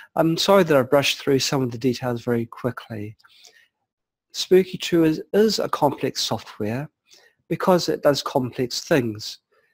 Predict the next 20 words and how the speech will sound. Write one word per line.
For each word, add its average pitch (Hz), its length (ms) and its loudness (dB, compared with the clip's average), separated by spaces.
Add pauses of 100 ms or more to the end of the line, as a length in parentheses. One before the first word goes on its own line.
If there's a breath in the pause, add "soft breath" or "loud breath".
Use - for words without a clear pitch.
(240)
There's 143 240 0
no 160 320 6
other 160 100 0
software 143 480 -2
on 131 120 0
this 120 140 -8
planet 147 540 -2 (240 soft breath)
which 139 140 -6
has 139 80 -8
got 127 160 -6
such - 280 -4
a 135 60 0
large 131 400 2
database 131 680 -2 (200 soft breath)
or 147 140 6
the 143 120 2
facilities 135 880 0 (380 soft breath)
of 117 100 0
Spooky 117 380 -6
two. 113 480 -4